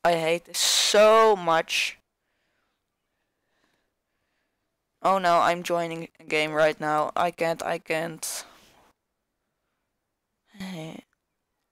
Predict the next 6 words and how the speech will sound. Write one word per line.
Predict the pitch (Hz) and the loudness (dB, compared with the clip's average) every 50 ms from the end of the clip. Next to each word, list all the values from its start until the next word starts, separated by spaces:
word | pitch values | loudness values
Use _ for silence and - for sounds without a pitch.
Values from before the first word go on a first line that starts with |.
| _ _ - | _ _ -2
Well, | - 175 190 190 190 185 185 190 185 185 185 180 180 185 - - _ _ _ _ _ _ _ _ _ _ _ _ _ _ _ _ _ _ _ _ _ _ _ _ - | 0 2 4 4 6 6 6 6 6 6 6 4 2 0 -4 -10 _ _ _ _ _ _ _ _ _ _ _ _ _ _ _ _ _ _ _ _ _ _ _ _ -4
<laughs> | 156 170 - - 277 339 302 - - 330 - _ _ _ _ _ _ _ _ _ _ - | -2 -2 -2 0 0 0 0 -2 -4 -12 -12 _ _ _ _ _ _ _ _ _ _ -2
never | 196 214 202 202 185 | 0 0 2 2 0
trust | - - - - 185 185 - - | 0 -2 -4 -4 -2 -2 -2 -2
a | 175 165 | -2 -4
woman. | 160 160 160 156 151 147 147 151 | -4 -4 -6 -6 -6 -6 -6 -8